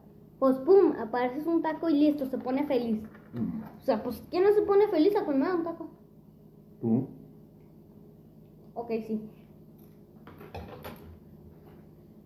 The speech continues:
Speaker 1: Nada más yo. Pero ¿quién más?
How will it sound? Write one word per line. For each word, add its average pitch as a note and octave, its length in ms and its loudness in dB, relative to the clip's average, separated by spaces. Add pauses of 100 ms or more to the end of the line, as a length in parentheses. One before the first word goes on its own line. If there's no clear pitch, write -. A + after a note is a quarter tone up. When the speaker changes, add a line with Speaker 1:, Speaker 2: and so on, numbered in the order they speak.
(520)
Speaker 1:
Nada B3 120 -2
más D4+ 220 6
yo. C#4 220 4 (340)
Pero B3 280 2
¿quién D4 260 6
más? C4 200 2